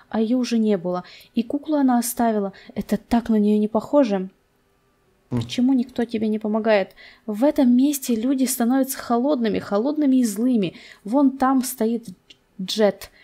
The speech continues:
Speaker 1: Он вечно твердит невообразимые жестокие вещи,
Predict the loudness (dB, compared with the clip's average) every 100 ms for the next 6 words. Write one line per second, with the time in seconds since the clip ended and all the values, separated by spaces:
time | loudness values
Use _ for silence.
0 | -20 _ 4 4 4 2 0 0 -2 0
1 | -2 -2 0 0 2 0 0 -2 0 2
2 | 2 0 -6 -2 -4 -2 -2 0 0 -2
3 | -6